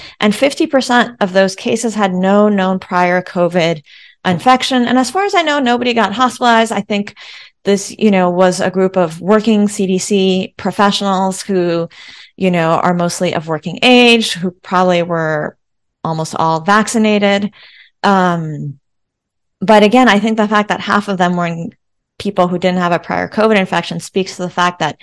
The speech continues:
uh, if you've never had covid, it's going to be easier for you to catch it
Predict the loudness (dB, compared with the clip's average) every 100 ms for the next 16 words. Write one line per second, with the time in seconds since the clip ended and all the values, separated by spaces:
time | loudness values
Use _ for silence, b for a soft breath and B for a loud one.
0 | B B B -4 -2 0 -2 -4 -4 -2
1 | 0 0 -4 -6 -6 0 2 2 0 -2
2 | B B B -10 -4 0 0 0 -2 0
3 | 0 2 0 0 -2 -2 -4 -6 -6 -4
4 | -6